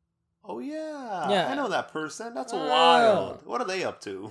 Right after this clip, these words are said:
Speaker 1: <laughs>
Speaker 2: You know, you know that, uh, that old saying, like, uh, you throw, I think it's like, you throw the pasta at the wall, you see what sticks.
Speaker 1: Huh?
Speaker 2: Well, that's an
Speaker 1: I
Speaker 2: old
Speaker 1: mean,
Speaker 2: people
Speaker 1: I mean,
Speaker 2: thing, maybe.
Speaker 1: sure, I mean, I know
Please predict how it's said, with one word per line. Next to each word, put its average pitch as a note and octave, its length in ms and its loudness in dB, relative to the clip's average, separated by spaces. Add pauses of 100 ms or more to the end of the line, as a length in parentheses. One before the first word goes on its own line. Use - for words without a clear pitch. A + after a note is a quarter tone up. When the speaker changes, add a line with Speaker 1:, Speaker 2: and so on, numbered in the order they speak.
(120)
Speaker 1:
<laughs> A#2 100 -18
Speaker 2:
You F3 100 -2
know, A3+ 120 4
you G3 160 2
know A3 120 6
that, G3+ 140 10
uh, D#3 220 12
that D3 160 8
old D#3+ 240 4
saying, D3 480 -2
like, B2 260 -2
uh, A#2+ 180 -2
you B2 180 -8
throw, D3+ 400 2 (260)
I B2 80 -12
think C#3+ 160 -16
it's - 100 -14
like, C3 120 -18 (280)
you - 220 -20
throw E3+ 120 2
the D3+ 60 0
pasta D3 440 0
at D3 120 0
the D3 60 -4
wall, C#3+ 340 4
you C#3 120 -8
see - 180 -8
what C3+ 120 -6
sticks. - 520 -8 (420)
Speaker 1:
Huh? A#2+ 480 -4 (380)
Speaker 2:
Well, D3+ 140 2
that's D3+ 140 4
an D3 80 0
Speaker 1:
I - 20 4
Speaker 2:
old C#3+ 80 6
Speaker 1:
mean, C#3 80 -2
Speaker 2:
people C3 160 -6
Speaker 1:
I - 40 -2
mean, B2+ 120 2
Speaker 2:
thing, C3+ 80 -8
maybe. C3+ 420 -10
Speaker 1:
sure, A#2+ 520 -4
I G2+ 40 -10
mean, G2 140 -10
I F#2 80 -10
know G2+ 260 -10